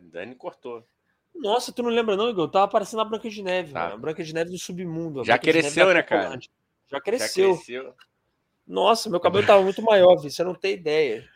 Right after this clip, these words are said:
Speaker 2: Eu era
Speaker 1: Branca de Neve da Cracolândia.
Speaker 2: Da Cracolândia. Era a Branca de Neve
Speaker 1: Ai,
Speaker 2: depois
Speaker 1: cara.
Speaker 2: de, de, de passar por problemas com álcool e drogas. Mas, <laughs>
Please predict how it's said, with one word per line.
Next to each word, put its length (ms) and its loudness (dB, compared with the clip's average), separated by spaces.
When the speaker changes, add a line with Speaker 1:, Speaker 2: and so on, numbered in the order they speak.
Speaker 2:
Eu 180 -2
era 160 0
Speaker 1:
Branca 500 0
de 160 -12
Neve 320 -4
da 100 -2
Cracolândia. 760 -10
Speaker 2:
Da 120 2
Cracolândia. 800 2
Era 120 4
a 40 4
Branca 340 -2
de 120 -8
Neve 260 -2
Speaker 1:
Ai, 60 -2
Speaker 2:
depois 360 0
Speaker 1:
cara. 120 -6
Speaker 2:
de, 320 -4
de, 180 -14
de 120 -12
passar 320 -2
por 160 -8
problemas 440 -6
com 380 -8
álcool 260 -2
e 40 -4
drogas. 500 -6
Mas, 280 -6
<laughs> 480 4